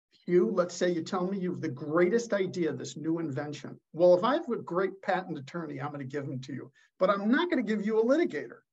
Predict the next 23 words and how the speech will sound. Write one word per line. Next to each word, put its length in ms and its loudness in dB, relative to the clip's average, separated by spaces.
It 60 -12
just 160 0
doesn't 220 -4
apply. 400 -4
And 100 -4
if 100 -4
I 100 4
have 140 2
a 100 -6
friend 360 2
who 120 -2
is 100 2
great 220 -4
at 100 -6
maritime 640 0
law 160 -2
or 160 -2
family 480 -2
law, 320 -2
they 140 6
don't 360 2
know 240 2
patent. 560 -8